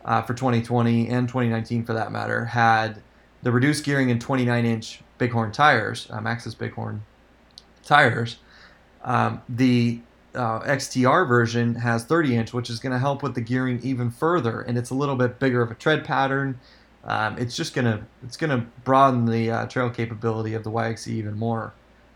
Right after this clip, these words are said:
um, when we talk about that specific model. So, uh, the other thing too, I think, uh, if we're talking about this X T R package,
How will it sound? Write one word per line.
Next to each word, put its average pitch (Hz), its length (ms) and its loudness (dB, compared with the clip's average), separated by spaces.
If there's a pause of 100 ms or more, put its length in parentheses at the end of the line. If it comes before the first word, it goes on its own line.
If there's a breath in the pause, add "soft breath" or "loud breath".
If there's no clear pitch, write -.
(120)
um, 107 180 -6
when 110 120 -2
we 110 80 -2
talk 113 200 -2
about 110 200 -6
that 110 260 -6
specific 107 420 -8
model. 107 480 -6
So, 110 380 -8 (760 soft breath)
uh, 113 220 -2
the 113 140 0
other 214 140 6
thing 131 200 0
too, 160 300 4
I 120 60 2
think, 120 380 -4
uh, 113 280 -2 (100)
if 117 160 -10
we're 127 60 -4
talking 123 240 0
about 117 180 0
this 113 160 -8
X 120 200 -4
T 117 60 -4
R 117 120 0
package, 117 560 0